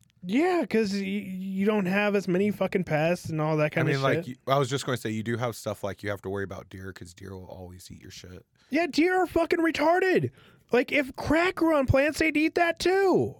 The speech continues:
Speaker 2: I don't think they'll eat crack, but
Speaker 1: They
Speaker 2: they
Speaker 1: would
Speaker 2: will,
Speaker 1: eat crack.
Speaker 2: they would definitely eat all your buds.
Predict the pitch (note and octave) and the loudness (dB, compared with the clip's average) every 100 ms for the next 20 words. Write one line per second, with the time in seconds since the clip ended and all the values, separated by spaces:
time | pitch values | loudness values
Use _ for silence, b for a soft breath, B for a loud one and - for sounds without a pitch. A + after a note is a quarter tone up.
0 | - A2+ G#2+ G2+ F2 D2 D2+ - F2+ - | -10 -8 -8 -10 -12 -14 -18 -20 -18 -18
1 | - F#2 _ - A#3 D#3 D3 D3 C#3 - | -16 -18 _ 2 2 2 2 2 2 0
2 | A2 F2+ F#2+ G#2+ F#2 - - G2 - G2 | 0 0 -2 -6 -6 -10 -8 -8 -8 -10
3 | F#2+ F#2 G2 F#2+ F#2+ F#2 F2+ F2 F2+ F#2+ | -10 -12 -14 -12 -12 -12 -14 -18 -18 -16
4 | - - | -16 -16